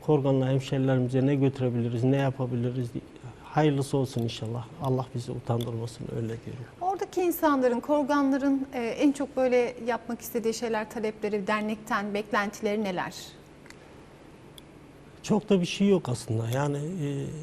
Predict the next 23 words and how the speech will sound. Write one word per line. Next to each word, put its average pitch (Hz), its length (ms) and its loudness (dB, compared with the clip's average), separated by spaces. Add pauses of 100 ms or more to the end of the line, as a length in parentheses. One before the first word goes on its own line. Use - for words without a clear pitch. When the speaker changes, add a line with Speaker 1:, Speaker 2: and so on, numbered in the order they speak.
(220)
Speaker 1:
samimiyet, 165 640 4 (100)
samimi 143 600 2
duygular. 110 420 -2 (580)
E, 139 40 -8 (300)
ne 131 120 0
bileyim, 131 320 -2
bir 139 80 2
arada 135 420 2
olmak, 131 380 2 (880)
e, 147 220 -2
evlatlarımız, 143 640 2
çocuklarımız, 135 720 2 (160)
bir, 135 120 2 (420)
aileler 131 720 2
birbirlerini 131 600 2
tanı-, 135 220 2 (180)
e, 135 200 0
tanıması 131 600 2 (180)
daha 135 200 2
iyice, 123 440 0 (220)
yakından, 127 520 2 (400)
e, 135 80 -8
e, - 1500 -12